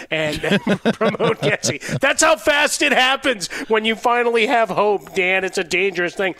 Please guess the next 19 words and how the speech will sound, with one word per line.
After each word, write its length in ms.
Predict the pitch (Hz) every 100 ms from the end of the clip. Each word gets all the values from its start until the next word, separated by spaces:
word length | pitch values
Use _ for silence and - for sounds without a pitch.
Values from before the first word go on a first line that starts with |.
| - - -
And 180 | 190 180
finally, 600 | 220 233 226 202 180 - - -
woof. 560 | - 233 240 - - _ _ _ _ _ -
Or 160 | 143 190
is 160 | 190
it 180 | 180 - - _
Wolf? 520 | 135 147 196 147 - - _
How 160 | - 196
would 100 | 208
we 160 | 202
do 160 | 180 208
Wolford, 600 | 160 156 170 - 143 107 - - - -
uh, 220 | 170 170
if 160 | 165 160
he 120 | 165
does 240 | 160 165 -
start? 440 | - 180 160 - - - -
Because, 580 | 185 190 165 143 -
uh, 300 | 160 151 143